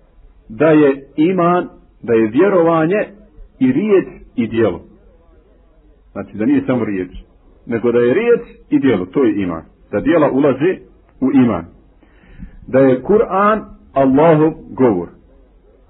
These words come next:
Znači, da nije stvoren, nego da je Allah govorio. Da je Kur'an Allahov govor. Da Allah govori.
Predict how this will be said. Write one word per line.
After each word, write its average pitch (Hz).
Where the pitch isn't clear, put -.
Znači, 101
da 107
nije 120
stvoren, 101
nego 104
da 101
je 104
Allah 147
govorio. 117
Da 107
je 104
Kur'an 147
Allahov 135
govor. 107
Da -
Allah 143
govori. 113